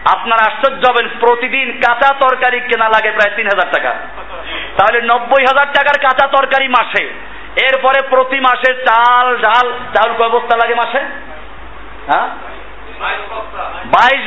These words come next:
বস্তা চাউল লাগে মাসে। আপনাদের সুযোগ আছে, কেউ যদি এক এক মাসের চাউল এক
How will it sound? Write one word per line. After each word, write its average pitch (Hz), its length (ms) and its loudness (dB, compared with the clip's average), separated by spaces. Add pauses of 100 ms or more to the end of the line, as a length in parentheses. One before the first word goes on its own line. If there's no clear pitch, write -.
বস্তা 254 440 2
চাউল 269 300 4
লাগে 240 280 2
মাসে। 202 380 0 (840)
আপনাদের 226 360 0
সুযোগ 262 260 0
আছে, 233 220 2
কেউ 247 220 2
যদি 247 100 -2
এক 220 240 2
এক 233 60 -4
মাসের 233 340 0
চাউল 233 160 2
এক 226 80 0